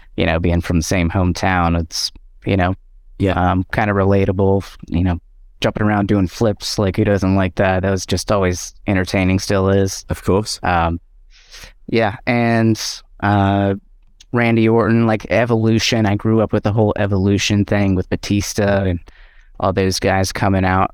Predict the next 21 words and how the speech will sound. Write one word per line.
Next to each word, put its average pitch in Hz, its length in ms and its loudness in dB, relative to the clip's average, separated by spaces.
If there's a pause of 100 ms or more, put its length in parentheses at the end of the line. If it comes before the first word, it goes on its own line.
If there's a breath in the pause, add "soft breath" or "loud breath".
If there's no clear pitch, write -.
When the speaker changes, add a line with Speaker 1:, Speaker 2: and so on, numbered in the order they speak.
Speaker 1:
Um, 92 420 0 (520)
but, 101 340 0
um, 101 380 2 (800 soft breath)
yeah, 127 400 2
I 120 100 0
first - 640 -4
started 117 500 -2
getting 120 280 2
back 107 260 0
into 110 220 2
wrestling, 98 840 2
um, 92 320 0
during 101 240 0
the 92 60 -2
pandemic, 98 680 0
so 104 180 0
there 95 160 0
was 92 220 0
no 98 320 0
audience, 92 720 0 (600)
um, 92 460 0